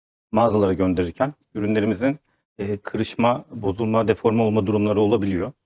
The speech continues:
Doğanın ve yaşamın sürdürülebilirliğinin yanı sıra şirketimizin sürdürülebilirliği kapsamında Logdi sayesinde sarf malzeme,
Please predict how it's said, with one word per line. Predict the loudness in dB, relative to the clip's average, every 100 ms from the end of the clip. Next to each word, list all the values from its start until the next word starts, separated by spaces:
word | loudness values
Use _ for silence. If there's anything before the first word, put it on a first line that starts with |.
| _ 0
Doğanın | 2 4 4
ve | 4
yaşamın | 2 2 2
sürdürülebilirliğinin | 2 0 2 2 4 2 4 4
yanı | 4 2
sıra | 0 0 0 -2 _ _ _ -6
şirketimizin | -2 0 0 0 0
sürdürülebilirliği | 0 -2 0 2 2 2
kapsamında | 2 -2 0 0 0 -2 -4 _ _ _ _ 0
Logdi | 0 0 0
sayesinde | 2 2 0 0 0 0 -2
sarf | 0 0 2
malzeme, | 0 0 2 0 0